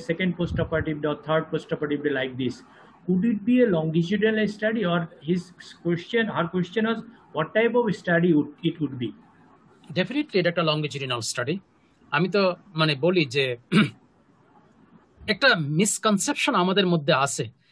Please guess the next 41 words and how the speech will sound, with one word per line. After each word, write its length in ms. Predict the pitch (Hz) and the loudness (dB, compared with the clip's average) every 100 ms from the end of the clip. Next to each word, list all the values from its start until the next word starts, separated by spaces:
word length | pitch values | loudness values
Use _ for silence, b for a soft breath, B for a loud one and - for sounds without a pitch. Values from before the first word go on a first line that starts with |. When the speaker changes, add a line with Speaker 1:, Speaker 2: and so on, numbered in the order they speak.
| _ _ - | _ _ -2
Speaker 2:
এই 100 | 151 | 2
গেল 240 | 175 226 | 4 4
সপ্তাহে 420 | - 233 - 262 | 2 -2 0 2
আমি 180 | 233 220 | 4 2
একটা 420 | 208 - 180 165 185 | 0 2 2 2 2
এরকম 240 | 196 190 | 0 2
একটা 140 | 180 | 0
problem 400 | 175 170 165 175 | 0 0 2 0
face 240 | 165 170 - | 0 -2 -2
করছি 280 | 170 - 160 | -6 -2 -2
in 80 | |
ঢাকা 200 | 143 151 | 0 -2
medical 380 | 147 139 135 127 | -2 -2 -4 -6
college। 380 | 120 123 262 - _ _ _ _ _ _ _ _ _ _ - | -4 -4 -4 -6 _ _ _ _ _ _ _ _ _ _ -14
ছাত্ররা 640 | - - 247 - 285 294 | -8 -2 -4 -4 0 2
কিন্তু 400 | 302 294 262 233 | 2 -2 0 0
বলছে 400 | 156 185 214 233 | 2 2 2 -2
ঠিকই 400 | 170 - 233 170 | -4 -4 -2 -2
যে 120 | 127 | 0
এটা 100 | 165 | 0
একটা 160 | 175 180 | 0 -2
prospective 640 | 175 170 - - - - - | -2 -4 -4 -6 -4 -4 -4
study, 400 | - 135 110 107 _ _ _ _ _ _ | -2 -4 -4 -10 _ _ _ _ _ _
কিন্তু 420 | 214 226 185 160 | 0 0 2 2
supervisor 580 | 180 - 233 247 240 269 | 2 -2 2 4 4 4
বলতেছে 420 | 226 240 226 202 | 0 -2 -4 -8
যে 160 | 226 233 - - | 0 0 0 -6
চব্বিশ 440 | 269 233 285 202 | -8 -4 -4 0
ঘন্টা, 320 | 220 233 226 | 0 2 4
আটচল্লিশ 460 | 196 202 - 254 196 | 4 2 -2 -4 0
ঘন্টা 200 | 208 220 | 0 0
একটা 140 | 220 | 0
ফলো 300 | 214 190 202 | 0 2 4
আপ 120 | 208 | 2
দিয়ে 180 | 170 202 | 2 -2
তুমি 260 | 170 190 190 | 0 -2 -4
এটাকে 280 | 180 180 170 | -4 -6 -6
prospective 460 | 180 170 185 180 | -4 -6 -4 -4
study 180 | 175 175 | -2 -4
বলতে 260 | 156 156 214 | -2 -2 2
পারো? 320 | 262 190 | 2 2